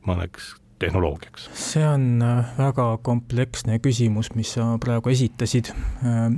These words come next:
Speaker 2: see olümpiamängude teema on, äh, ütleme, võistlus ja konkurents on mingil moel teadusesse ikkagi integreeritud ja, ja sinna ta jääb. Ja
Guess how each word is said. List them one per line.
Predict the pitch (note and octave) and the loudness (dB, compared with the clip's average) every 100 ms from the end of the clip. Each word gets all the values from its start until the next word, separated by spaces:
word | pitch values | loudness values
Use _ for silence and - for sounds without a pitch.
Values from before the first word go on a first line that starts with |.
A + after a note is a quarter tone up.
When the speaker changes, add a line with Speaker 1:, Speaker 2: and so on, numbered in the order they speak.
| - - | -2 -12
Speaker 2:
see | - B2 A#2 A#2+ | -4 2 4 4
olümpiamängude | C3 D#3 D#3+ B2 B2 B2 B2 B2 B2 B2 - - | 4 2 2 2 4 2 0 0 0 -2 -16 -8
teema | - D3 D3+ B2+ A#2+ A#2 A#2+ | 0 2 4 4 2 2 2
on, | A#2 A#2 A#2 | 2 2 2
äh, | A#2 A2+ - - | 0 -2 -8 -14
ütleme, | A#2 A#2 A2+ | -6 0 2
võistlus | B2 D3 C#3+ - A#2 G#2 | 4 4 2 -2 -4 -4
ja | A2+ | -4
konkurents | - B2+ B2+ - A2 G#2+ - A2+ | 0 0 0 0 -2 -2 -2 -2
on | A2 A2 G#2+ B2 | 0 0 -2 -6
mingil | - C3+ C#3+ B2+ A#2 | -4 2 2 4 2
moel | A#2+ A#2+ A2 A#2 | 4 2 0 -2
teadusesse | - A2+ G#2 A2 - A#2 | 0 0 0 -6 -4 -4
ikkagi | - G#2+ A2+ | -2 0 0
integreeritud | A#2 A#2 A2+ A2+ G#2 - G2 | 0 0 0 0 0 -6 -4
ja, | G#2+ G2 - - - - - - - | -2 -2 -6 -18 -18 -20 -20 -14 -6
ja | A#2 | -2
sinna | A#2+ A#2+ A2 | 2 4 4
ta | - G#2 G2+ F#2+ | 2 0 0 0
jääb. | F#2 A2+ G#2 - - - - | 2 2 2 -2 -6 -12 -4
Ja | A2 | 0